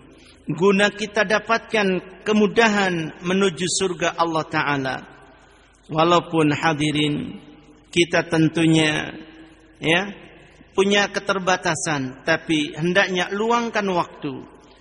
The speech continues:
Upayakan kita untuk tidak alfa dalam ilmu, karena sungguh menuntut ilmu ini perkara fardu yang tidak boleh kita tinggalkan. Dan ilmu ini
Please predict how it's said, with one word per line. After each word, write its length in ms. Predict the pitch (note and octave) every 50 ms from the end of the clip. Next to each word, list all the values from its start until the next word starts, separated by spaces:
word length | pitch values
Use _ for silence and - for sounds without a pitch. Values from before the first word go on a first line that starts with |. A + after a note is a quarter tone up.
| _ _ _ _ _ _ _ _ _ -
Upayakan 800 | F#3 F3 F3+ G3+ G3+ G3+ G#3 A3 A3 A3 - A#3 G#3+ G#3 G3+ -
kita 400 | G#3+ A3 - - G#3 F3 G#3 G3
untuk 320 | G3 F#3+ - G#3+ G3+ G3+ - B3
tidak 320 | B3+ A#3 F#3+ A3+ - -
alfa 560 | - G#3+ G#3+ G3+ - - G3 F#3+ F3 D#3 E3
dalam 320 | D#3 F3 F3 F3 F3 E3+ E3+
ilmu, 480 | E3 F3 E3 D#3+ D3+ C#3+ C#3+ C3+ B2+ - - - - - - - - - - - - - _ _ -
karena 240 | E3+ E3+ D#3+ D#3 D#3+ D#3 -
sungguh 400 | - - E3 D#3+ D#3 C#3+ D3+ D3
menuntut 560 | D3 D#3 E3 F3 E3+ D#3 - E3+ D#3+ D#3+ -
ilmu 340 | D#3+ E3 E3 D#3+ D#3+ D#3+ D#3 -
ini 560 | E3 D#3+ D3+ D3+ D3 D3 D3 - - - - - - - - - - - - _ _ - D#3+
perkara 400 | E3+ E3 - - F#3 F3+ F3+ F3+ - -
fardu 480 | G3+ F#3+ F#3 F3 E3 D3 C#3+ C#3 B2+ - - - - - - - - - - -
yang 240 | D3+ D#3+ F#3 F3+ F3+
tidak 240 | F3 F3+ E3 E3 D#3+
boleh 320 | F#3 G3+ G3+ G3 F#3 -
kita 320 | - F3 E3 - E3+ E3 E3
tinggalkan. 800 | - D#3+ D#3+ D3+ D3 D3 C3+ B2+ - D3+ C#3 C3 B2+ B2 A#2+ A2+ - - - - - - - - -
Dan 240 | C#3 C3 F3 F#3 F#3+
ilmu 380 | F#3+ F#3+ G3 G#3 A3 A3 A3 A3+
ini 340 | A3+ A#3+ B3 A#3 G#3+ F#3